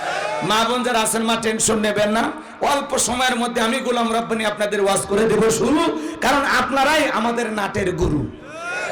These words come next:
একটু অপেক্ষা করেন মা, আপনাদের আলোচনা এক ঘন্টা বাউান্ন মিনিট পরে শুরু হবে। একটু ধৈর্য নেন, ঠিক আছে? চলেন আমরা আলোচনায় শুরু করি।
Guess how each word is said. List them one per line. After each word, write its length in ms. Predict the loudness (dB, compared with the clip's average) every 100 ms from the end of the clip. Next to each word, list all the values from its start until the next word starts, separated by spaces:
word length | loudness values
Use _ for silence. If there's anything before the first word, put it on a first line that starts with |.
| -4 -2
একটু 240 | 0 0 0
অপেক্ষা 360 | 0 0 0
করেন 240 | 0 -2 -2
মা, 280 | -2 -2 -4 -12 -12 -8
আপনাদের 400 | -6 -4 -2 0
আলোচনা 420 | 0 -2 -2 -4
এক 120 | -2
ঘন্টা 220 | -4 -2
বাউান্ন 380 | 0 0 0 -2
মিনিট 220 | -4 -4 -2
পরে 180 | -2 -2
শুরু 240 | -2 -2
হবে। 180 | -4 -8 -14 -20 -20 -18 -12 -8 -6 -6 -6 -8 -8 -8 -4
একটু 200 | -4 -2
ধৈর্য 320 | 0 0 0
নেন, 280 | -2 -2 -4 -2
ঠিক 180 | -2
আছে? 220 | -2 -4 -8 -12 -18 -6
চলেন 260 | -2 -2 -2
আমরা 200 | -2 -2
আলোচনায় 400 | -2 -4 -4 -4
শুরু 260 | -2 -2
করি। 240 | 0 -2